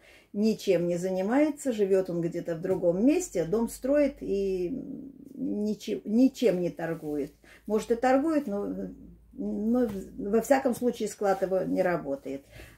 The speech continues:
Поэтому вот я теперь такие мешки. Ну и, конечно, я купила конфеты. Да, с пальмовым маслом. Да, с пальмовым маслом.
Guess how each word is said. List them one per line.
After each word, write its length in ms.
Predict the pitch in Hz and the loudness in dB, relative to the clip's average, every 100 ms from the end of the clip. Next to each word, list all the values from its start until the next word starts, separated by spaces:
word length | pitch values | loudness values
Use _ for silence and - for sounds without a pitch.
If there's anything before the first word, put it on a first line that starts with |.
| - | -10
Поэтому 460 | - 240 262 226 202 | 0 2 2 0 -2
вот 240 | 196 214 | -2 0
я 140 | 190 190 | 2 0
теперь 320 | 190 190 185 | 0 -2 0
такие 440 | 185 180 - 156 | -2 -4 -6 -8
мешки. 480 | 147 160 - - 135 - - - _ | -6 -8 -12 -14 -16 -16 -20 -20 _
Ну 300 | - 247 339 | 4 6 6
и, 180 | - 262 | 4 -2
конечно, 960 | 247 214 202 220 247 277 - 294 311 302 _ _ _ - - | 0 0 0 0 0 0 0 0 0 -4 _ _ _ -20 -14
я 160 | - 175 | -4 -4
купила 320 | 175 175 196 | -4 -4 -4
конфеты. 640 | 208 185 170 - - - 165 _ _ _ _ | -4 -6 -8 -10 -14 -16 -20 _ _ _ _
Да, 380 | 262 320 330 330 | 2 4 4 0
с 60 | |
пальмовым 580 | - 233 233 262 202 175 | -2 0 4 4 2 -2
маслом. 380 | 170 165 - 175 170 - - - - - - | -4 -6 -8 -8 -6 -6 -8 -10 -10 -10 0
Да, 160 | 214 415 440 | 4 2 0
с 120 | - | -8
пальмовым 580 | - 226 302 269 196 160 | -2 0 4 2 2 -2
маслом. 400 | 170 175 - | 0 0 0